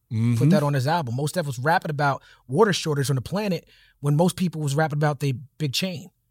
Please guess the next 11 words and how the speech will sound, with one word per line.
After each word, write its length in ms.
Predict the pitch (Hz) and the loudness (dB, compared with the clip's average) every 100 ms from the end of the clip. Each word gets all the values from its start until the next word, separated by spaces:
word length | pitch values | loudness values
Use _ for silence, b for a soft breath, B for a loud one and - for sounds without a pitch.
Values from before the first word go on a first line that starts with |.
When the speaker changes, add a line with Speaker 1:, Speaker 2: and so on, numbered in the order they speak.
| _ _ | _ _
Speaker 1:
Yeah. 260 | 92 87 - - | 0 0 -4 -8
Speaker 2:
Yeah, 240 | 143 120 | -6 -4
he 140 | 104 131 | -2 -4
was 180 | 123 | -4
early 220 | 135 147 120 | -4 -4 -6
with 160 | 110 | -12
that. 220 | - 95 _ _ _ - _ | -18 -20 _ _ _ -20 _
Um, 260 | 156 160 143 | -2 0 -2
you 160 | 151 208 | -4 0
were 120 | 214 | 2
also 640 | 165 185 - 170 165 - | 4 4 2 0 -2 -4